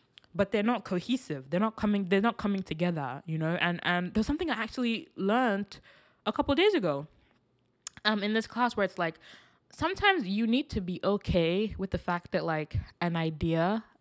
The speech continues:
can be broken down into multiple different ideas and can be executed that way. And sometimes multiple different ideas could come together to make one big idea, you know?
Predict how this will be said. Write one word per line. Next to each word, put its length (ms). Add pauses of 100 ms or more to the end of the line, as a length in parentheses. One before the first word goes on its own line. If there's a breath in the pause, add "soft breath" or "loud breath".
(120)
can 280
be 140
broken 420
down 220
into 160
multiple 360
different 320
ideas 580 (400 loud breath)
and 160
can 120
be 140
executed 540
that 200
way. 280 (440 loud breath)
And 160
sometimes 640
multiple 400
different 340
ideas 400
could 140
come 160
together 580
to 100
make 220
one 220
big 200
idea, 420 (480 loud breath)
you 120
know? 220